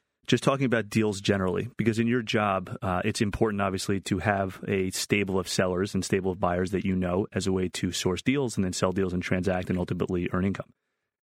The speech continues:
How do you do that? How do you source sellers? How do you source buyers? Is it something that someone can jump into tomorrow and then they, uh,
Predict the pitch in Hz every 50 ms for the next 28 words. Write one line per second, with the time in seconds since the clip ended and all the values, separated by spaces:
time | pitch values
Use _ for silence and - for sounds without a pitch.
0 | _ _ - - 127 135 131 117 113 98 90 - - - - 113 117 117 - -
1 | - 113 107 107 - - - 107 98 98 95 95 92 - - 98 101 101 92 -
2 | - 101 90 - - 92 90 90 92 92 92 92 - - 104 95 98 90 - 113
3 | 101 95 101 98 92 - - 98 95 92 - 95 90 - - 101 90 - 101 95
4 | - - 110 95 87 - 95 98 120 135 139 147 143 127 113 101 95 95 95 95
5 | 95 92 92 92 92 - _ _ _ _ _ _ _ _ _ _ _ _ - 92
6 | 92 95